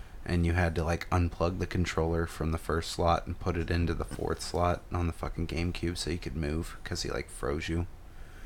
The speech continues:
And, like, I had to look up how to do that shit, because every time he did it, I'm like,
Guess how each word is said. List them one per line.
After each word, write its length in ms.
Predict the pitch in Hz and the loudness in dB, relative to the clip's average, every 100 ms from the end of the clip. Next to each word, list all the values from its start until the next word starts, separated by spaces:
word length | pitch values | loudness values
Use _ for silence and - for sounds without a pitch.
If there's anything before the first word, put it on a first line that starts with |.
| - - - - 165 - | -10 -8 -6 -6 -6 -4
And, 160 | - 82 | 0 2
like, 200 | 80 76 | 2 2
I 100 | - | 4
had 140 | 92 82 | 4 2
to 60 | |
look 380 | 64 78 82 - | 0 0 0 0
up 220 | 71 82 - | 0 0 -2
how 100 | - | -4
to 80 | |
do 200 | 78 82 | -2 0
that 220 | 82 82 - | 0 0 0
shit, 320 | - 85 - | 0 0 0
because 280 | - 90 82 | -4 -2 -2
every 180 | 78 85 | -2 -2
time 220 | - 85 | 0 0
he 40 | |
did 140 | 82 87 | 2 2
it, 40 | |
I'm 100 | 82 | 2
like, 180 | 80 78 | 0 -2